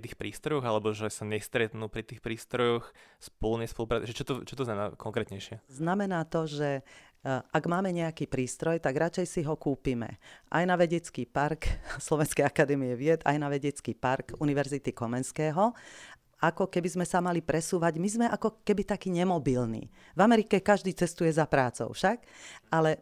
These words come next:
Speaker 2: mm, k nám musia cestovať príležitosti, aby sme boli schopní sa do tej vedeckej práce zapojiť. To je taký môj pocit, že nie sme ako keby schopní sa presúvať tam, kde sú možnosti. A nie sme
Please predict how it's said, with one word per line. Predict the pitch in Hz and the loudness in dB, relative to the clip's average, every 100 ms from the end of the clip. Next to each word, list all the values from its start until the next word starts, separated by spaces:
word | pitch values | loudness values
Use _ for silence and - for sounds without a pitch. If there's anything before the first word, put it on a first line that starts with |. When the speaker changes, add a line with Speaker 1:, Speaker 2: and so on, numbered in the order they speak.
| 156 | -2
Speaker 2:
mm, | 156 151 147 - | -2 0 -4 -2
k | 190 | 0
nám | 208 240 226 | 2 4 2
musia | 220 - 185 | 2 2 2
cestovať | 214 202 226 185 - | 2 2 6 6 6
príležitosti, | 165 170 165 180 196 190 - 208 | 4 4 4 4 2 2 4 6
aby | 185 175 | 6 4
sme | 190 170 | 4 6
boli | 165 175 | 6 4
schopní | - - 165 - 170 190 - - - | -2 2 4 2 -2 -4 -8 -18 -14
sa | - 165 | -4 0
do | 147 170 | 4 2
tej | 175 160 | 4 2
vedeckej | 160 175 - 160 | 2 0 -2 -2
práce | - 143 143 143 | 2 0 0 0
zapojiť. | 135 127 127 123 - | 0 0 -2 -6 -2
To | 214 | 2
je | 208 | 2
taký | 202 190 | 2 2
môj | 170 165 | 2 2
pocit, | 156 139 135 117 | 4 2 0 -2
že | 135 | 0
nie | 139 180 226 | 0 2 0
sme | 202 180 165 - - - _ - | 0 -2 -2 -8 -20 -20 _ -2
ako | 180 226 - | 0 2 2
keby | 190 202 | 0 0
schopní | 190 - - 151 - 156 202 | -2 -6 0 0 2 0 0
sa | 240 160 | 0 0
presúvať | - 165 160 - 170 175 190 - | 2 4 4 2 2 2 0 2
tam, | 180 170 | 2 2
kde | 156 160 | 0 -2
sú | - 151 | 0 2
možnosti. | 139 131 117 - - - _ - - - - - | 2 2 -2 -4 -12 -14 _ -20 -18 -18 -10 -2
A | 151 | 0
nie | 151 170 | 2 0
sme | 233 220 202 | 0 0 -2